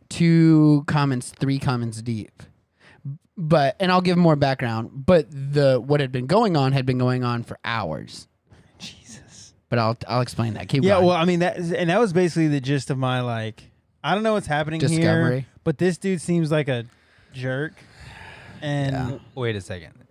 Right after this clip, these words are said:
Speaker 3: Was he, had he been commenting on other things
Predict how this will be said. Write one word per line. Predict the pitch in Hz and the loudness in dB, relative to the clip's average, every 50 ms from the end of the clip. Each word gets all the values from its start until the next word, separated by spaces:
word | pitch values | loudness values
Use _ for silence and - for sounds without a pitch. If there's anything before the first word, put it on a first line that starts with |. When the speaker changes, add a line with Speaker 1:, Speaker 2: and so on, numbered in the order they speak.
| _ _ | _ _
Speaker 3:
Was | 131 120 117 110 101 - | -8 -6 -6 -6 -8 -8
he, | - 143 160 180 175 - | -10 -10 -10 -10 -12 -14
had | - - 127 113 | -12 -10 -10 -8
he | 98 139 147 180 | -6 -6 -8 -8
been | 185 196 175 135 | -8 -10 -12 -12
commenting | - - - 117 123 135 147 - 147 139 135 | -12 -10 -8 -6 -6 -6 -6 -8 -8 -8 -6
on | 127 113 104 - _ - | -6 -8 -8 -10 _ -10
other | - 113 113 110 123 131 135 | -8 -6 -6 -6 -6 -8 -8
things | 131 - - 113 104 110 117 131 143 147 147 - - - | -10 -12 -10 -10 -8 -8 -6 -8 -8 -8 -10 -14 -18 -20